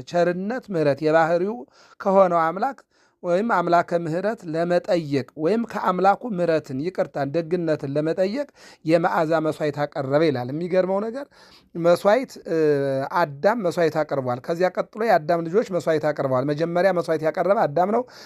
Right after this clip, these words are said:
ከዚያ ቀጥሎ አቤል አቅርበዋል። ከዚያ ቀጥሎ እንግዲህ እነ አብርሃም፣ እነ ይስሐቅ፣ እነ ያዕቆብ መሥዋዕት ለእግዚአብሔር አቅርበዋል። አዳም «አትብላ የተባልኩትን በልቼ፣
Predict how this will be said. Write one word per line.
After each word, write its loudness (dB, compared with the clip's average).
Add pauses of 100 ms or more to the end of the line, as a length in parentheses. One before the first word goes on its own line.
(100)
ከዚያ 2
ቀጥሎ -2
አቤል 2
አቅርበዋል። 0
ከዚያ -2
ቀጥሎ -8
እንግዲህ -2
እነ -2
አብርሃም፣ 2
እነ -2
ይስሐቅ፣ -2
እነ -4
ያዕቆብ -2
መሥዋዕት -2
ለእግዚአብሔር 2
አቅርበዋል። 0 (420)
አዳም 2 (240)
«አትብላ -4
የተባልኩትን -2
በልቼ፣ 0